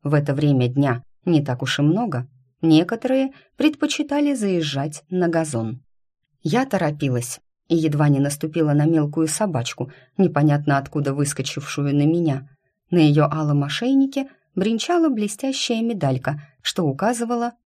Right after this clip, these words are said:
на наличие у зверя хозяина. "Тяф!" — недовольно произнесла псина и ощерилась, косясь на мои туфли. А между прочим, они новенькие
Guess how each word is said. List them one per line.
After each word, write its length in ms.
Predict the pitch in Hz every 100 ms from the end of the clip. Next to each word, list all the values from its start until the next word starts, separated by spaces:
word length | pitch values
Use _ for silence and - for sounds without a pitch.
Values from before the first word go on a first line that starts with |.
| _ -
на 120 | 185
наличие 680 | 170 151 165 175 - 233 233
у 100 | 196
зверя 360 | 156 135 131 131
хозяина. 800 | - 160 202 180 135 139 143 - _ _ _ _ _ _ -
"Тяф!" — 340 | 233 - - _ _ _ _
недовольно 560 | 170 160 151 160 143 143
произнесла 640 | 147 139 135 143 147 147
псина 460 | 147 - 277 294 302 - _
и 120 | - 147
ощерилась, 720 | 143 - 233 202 151 147 - _ _
косясь 500 | - 151 147 139 135
на 80 | 160
мои 260 | 160 156 160
туфли. 540 | 160 151 - 139 147 - _ _ _
А 120 | - 180
между 320 | 165 151 151
прочим, 520 | 165 247 - 147 147 - _
они 280 | 185 285 269
новенькие 800 | 160 247 185 156 147 135 139